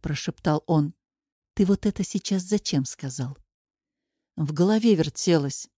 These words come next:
они часто вертятся, его загадки, прямо беда. Тьфу ты, отдохнули, называется. В отделе тоже заметили. Думаешь, если девчонки молчат, не вспоминают? Назар теперь с нами навсегда. Кирюх,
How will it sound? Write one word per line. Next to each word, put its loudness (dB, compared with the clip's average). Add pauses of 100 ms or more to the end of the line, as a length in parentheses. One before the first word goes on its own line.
(160)
они 0
часто 0
вертятся, -4 (100)
его 0
загадки, -2 (200)
прямо 0
беда. -2 (600)
Тьфу -2
ты, -14 (160)
отдохнули, 0
называется. -2 (480)
В 2
отделе 6
тоже 2
заметили. 0 (280)
Думаешь, 2
если 0
девчонки 0
молчат, 0
не 2
вспоминают? 0 (520)
Назар -2
теперь -2
с -4
нами 2
навсегда. 0 (640)
Кирюх, 2